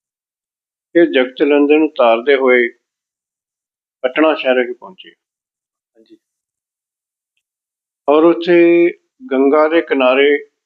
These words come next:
Speaker 1: ਇੱਕ ਰੁੱਖ ਥੱਲੇ ਬੈਠੇ ਆ।
Speaker 2: ਅੱਛਾ ਜੀ।
Speaker 1: ਗੰਗਾ ਦੇ ਕਿਨਾਰੇ ਉਸ ਰੁੱਖ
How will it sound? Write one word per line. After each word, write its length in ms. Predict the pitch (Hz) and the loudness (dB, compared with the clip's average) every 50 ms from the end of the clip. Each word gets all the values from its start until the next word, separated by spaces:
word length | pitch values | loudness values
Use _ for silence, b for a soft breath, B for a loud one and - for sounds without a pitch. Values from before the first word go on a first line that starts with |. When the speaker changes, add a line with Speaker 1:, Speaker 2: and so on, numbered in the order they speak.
| _ _ _ _ _ _ _ _ _ _ _ _ _ _ _ _ _ _ - | _ _ _ _ _ _ _ _ _ _ _ _ _ _ _ _ _ _ -6
Speaker 1:
ਇੱਕ 200 | 160 156 - - | -6 -4 -2 0
ਰੁੱਖ 220 | 151 151 143 - - - | 0 0 0 -2 -6 -8
ਥੱਲੇ 180 | 139 135 143 135 | -2 0 0 0
ਬੈਠੇ 380 | 120 117 101 - - - 87 | 0 -2 -8 -10 -14 -18 -18
ਆ। 40 | 80 _ _ _ _ _ _ _ _ _ _ _ _ _ _ _ _ | -18 _ _ _ _ _ _ _ _ _ _ _ _ _ _ _ _
Speaker 2:
ਅੱਛਾ 260 | _ _ _ _ _ | _ _ _ _ _
ਜੀ। 320 | _ _ _ _ _ _ _ _ _ _ _ _ _ _ _ _ _ _ _ _ _ _ _ _ _ _ _ _ _ _ _ _ _ _ _ _ _ _ _ _ _ _ _ _ _ _ _ _ _ _ _ _ _ _ _ - 131 | _ _ _ _ _ _ _ _ _ _ _ _ _ _ _ _ _ _ _ _ _ _ _ _ _ _ _ _ _ _ _ _ _ _ _ _ _ _ _ _ _ _ _ _ _ _ _ _ _ _ _ _ _ _ _ -2 0
Speaker 1:
ਗੰਗਾ 340 | 143 147 151 147 175 190 190 | 2 4 4 4 4 2 2
ਦੇ 120 | 180 190 | 0 -2
ਕਿਨਾਰੇ 560 | 170 175 156 147 135 135 147 143 131 117 120 - _ _ _ _ _ _ _ _ _ _ _ _ _ _ _ _ _ _ _ - | 0 0 0 0 2 2 2 2 0 0 -2 -8 _ _ _ _ _ _ _ _ _ _ _ _ _ _ _ _ _ _ _ 0
ਉਸ 240 | 165 175 180 170 - 170 | 2 2 2 2 0 0
ਰੁੱਖ 200 | 156 156 156 | 0 0 0